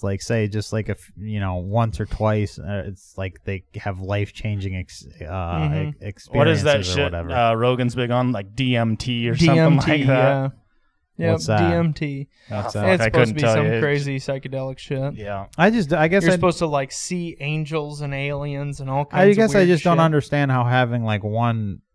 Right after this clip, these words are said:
Speaker 1: experience like that could change your life.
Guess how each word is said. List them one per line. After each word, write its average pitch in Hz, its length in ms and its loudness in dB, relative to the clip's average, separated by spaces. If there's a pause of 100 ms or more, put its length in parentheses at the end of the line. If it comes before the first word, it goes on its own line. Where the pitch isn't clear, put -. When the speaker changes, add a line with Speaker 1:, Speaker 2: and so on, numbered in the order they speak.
(320)
Speaker 1:
experience 120 580 -2
like 101 160 -2
that 95 200 -4
could 98 140 -8
change 107 300 -4
your 90 120 -4
life. 95 360 -2